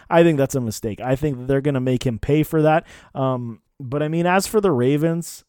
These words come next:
I mean, their run game has been up and down this season. The commitment to their run game hasn't been there all season.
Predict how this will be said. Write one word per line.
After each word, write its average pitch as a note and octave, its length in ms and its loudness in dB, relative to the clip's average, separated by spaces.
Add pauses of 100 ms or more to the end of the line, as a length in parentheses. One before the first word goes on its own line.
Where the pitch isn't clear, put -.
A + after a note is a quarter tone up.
I C#3 100 -2
mean, C#3 280 0
their D3+ 200 4
run E3+ 280 4
game D#3+ 340 2
has C3+ 400 -2
been C#3+ 340 2
up C3+ 220 0
and B2+ 160 2
down A#2+ 280 0
this A#2 140 -2
season. A#2 400 -4 (220)
The B2 100 -4
commitment D#3 460 -2
to C3+ 80 0
their F#3 260 8
run E3+ 240 8
game A#2+ 280 0
hasn't B2 440 0
been A2+ 200 -2
there A2 200 0
all G#2+ 160 -2
season. G2+ 500 -8